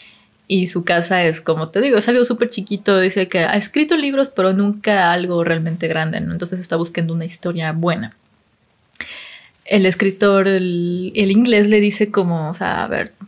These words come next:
siéntete como en casa, sal, conoce a los vecinos", y esa frase es clave, ¿no? Él empieza a salir a caminar por todo el, todo el barrio y se mete a un bar. Y conoce a, a los que van a ser los personajes principales de esta peli, que son como tres.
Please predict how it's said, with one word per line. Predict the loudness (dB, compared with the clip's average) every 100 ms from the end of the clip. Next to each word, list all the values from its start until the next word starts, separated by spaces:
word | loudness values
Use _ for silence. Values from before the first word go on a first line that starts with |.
| -8
siéntete | -2 -2 -2 -2
como | -2
en | -2
casa, | 0 -2 0 2 2 0 -2
sal, | 0 0 0 0
conoce | 0 2 0 0
a | 0
los | 0 0
vecinos", | 0 0 2 0 0
y | 0
esa | 0 0
frase | -2 -2 -2
es | -6
clave, | -4 -2 0 0
¿no? | 0 0 -2 -8 -16 -16 -18 -20 _ _ _ -2
Él | 2 4 2 2
empieza | 2 4
a | 2
salir | 4 2 2 -2 _ -16
a | -6
caminar | -4 -2 -2
por | -2 -2
todo | -2 0
el, | -2 -4 -8 -12 _ _
todo | -2 2
el | 4
barrio | 2 4 4 4
y | 4 2
se | 2
mete | 2 2 -2
a |
un | -4
bar. | -4 -8 _ _ _ _
Y | -4
conoce | 2 2 4 2 0 0 0
a, | 0 -2
a | -2 -2
los | -2 0
que | 2
van | 4 2
a |
ser | 0 0
los | -2
personajes | -2 -2 0 0 -2 -4 -6 -10 -10
principales | -6 -6 -4 -2 -2
de | -4
esta | -6 -6
peli, | -4 -4
que | -8
son | -10 -8
como | -6 -8
tres. | -2 -2 -2 -10